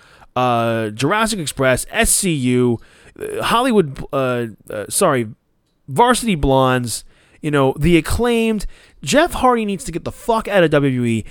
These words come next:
and over to A E W, because this kind of shit pisses me off. It really does, because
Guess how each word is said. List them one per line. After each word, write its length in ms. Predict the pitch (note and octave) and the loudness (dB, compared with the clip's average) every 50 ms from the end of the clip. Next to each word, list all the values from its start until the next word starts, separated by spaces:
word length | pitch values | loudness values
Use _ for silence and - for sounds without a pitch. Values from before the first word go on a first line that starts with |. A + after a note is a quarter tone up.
| - - | -8 -6
and 120 | C3+ C#3+ - - | -6 -6 0 2
over 240 | E3+ E3+ D#3+ E3 D#3 | 4 4 4 4 4
to 80 | C#3 | 4
A 80 | C3+ - | 4 2
E 180 | B2+ C3+ B2+ A#2 | 2 0 0 0
W, 320 | A2+ A#2 A2 G#2+ A2+ A2+ | 0 -2 -2 0 -2 -2
because 400 | A2+ C#3+ D3+ - F#3 F3+ E3 D3 - - - - - - | 0 0 2 4 4 4 4 2 -2 -10 -16 -20 -18 -12
this 300 | D3+ D#3 D#4 E4 D#4 - | -6 0 2 2 2 2
kind 240 | - - B3 B3 A3 | 4 2 2 2 2
of 80 | F3+ | 0
shit 320 | - - - F#3 E3 E3 - - - - | -2 0 0 0 0 0 -2 -8 -6 0
pisses 400 | - - G#3 F3+ - - F3 D3 | 4 4 6 6 4 2 -2 -4
me 220 | D#3 D3 C#3 C3 | -2 0 0 0
off. 420 | A#2 F#2+ D#2+ D2 D2 - - - - - _ _ _ _ _ | 0 0 -2 -4 -6 -10 -14 -16 -20 -20 _ _ _ _ _
It 160 | A#3+ C#4 D4 | -2 -2 0
really 300 | C#4+ D4+ D#4+ E4 E4 D#4+ | 2 2 2 4 4 2
does, 380 | C#4 - D4+ A#3+ C#3 A#2 G#2+ G#2 | 2 4 4 4 2 2 0 -2
because 720 | C3 G3 G3+ - G#3 A3 A3 G#3+ G3+ G3+ F3+ E3 - - | -4 -4 -2 0 2 2 4 4 4 4 2 -2 -8 -10